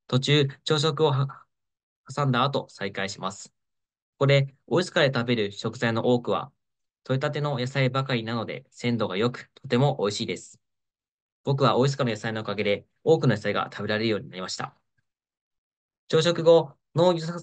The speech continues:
農作業の前に朝礼が行われます。朝礼では、自衛隊や警察官がやるような気持ちを切り替えるための活動で、海外の農業研修生が日本語で、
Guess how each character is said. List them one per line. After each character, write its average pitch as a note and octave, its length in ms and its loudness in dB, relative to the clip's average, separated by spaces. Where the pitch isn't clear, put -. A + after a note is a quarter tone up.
農 E3 180 2
作 G3 140 2
業 D3+ 160 6
の G#2 140 0
前 A#2 220 0
に E2 240 -10
朝 D3 180 -2
礼 D3 140 0
が C#3 260 -2
行 A2+ 160 -8
わ G#2+ 180 -2
れ G2+ 80 -4
ま F#2+ 120 -10
す。 - 220 -20
朝 D#3 200 -2
礼 E3 120 2
で D#3+ 120 0
は、 G#2+ 300 -2
自 A2 220 -4
衛 C#3 100 4
隊 C#3 180 0
や C3 220 0
警 C#3 140 -4
察 C#3+ 240 -8
官 G2 200 -6
が A2 220 -2
や F#2 120 -12
る G#2+ 80 -4
よ A#2+ 160 2
う G#2 40 -2
な F2+ 180 -6
気 - 100 -8
持 C#3 140 0
ち D3 100 -2
を C#3+ 120 2
切 C3+ 120 -4
り C3+ 100 -2
替 C#3+ 120 -4
え C#3 60 0
る A2 60 -2
た G#2+ 120 -12
め A2+ 100 -4
の F#2 140 -6
活 - 240 -16
動 F#2+ 140 -2
で、 F#2+ 240 -2
海 D3+ 200 0
外 C3 180 2
の G2 260 -4
農 A2 240 -2
業 A#2 200 2
研 A#2 220 -2
修 C3 120 0
生 A#2 220 -4
が F2 260 -8
日 G2 120 -10
本 A#2+ 140 0
語 B2 100 2
で、 B2+ 220 0